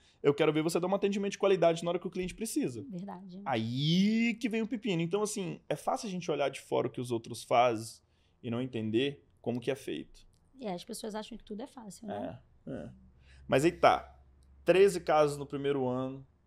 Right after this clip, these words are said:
Speaker 1: filhote tava com sete anos de idade, como que foi pegar aquele cheque no final do ano?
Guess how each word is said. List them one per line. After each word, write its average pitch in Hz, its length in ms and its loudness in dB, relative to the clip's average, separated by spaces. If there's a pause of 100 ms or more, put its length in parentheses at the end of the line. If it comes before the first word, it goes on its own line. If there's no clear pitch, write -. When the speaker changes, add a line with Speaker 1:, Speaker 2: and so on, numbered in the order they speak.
(120)
Speaker 1:
filhote 131 420 2
tava 135 180 0
com 139 120 -12
sete 151 340 0
anos 143 180 -4
de 135 60 -6
idade, 123 360 0
como 160 160 -6
que 160 120 -6
foi 135 160 0
pegar 120 240 0
aquele 123 260 -6
cheque 110 320 -4
no 113 80 -10
final 110 300 -6
do 117 80 -6
ano? 110 220 -8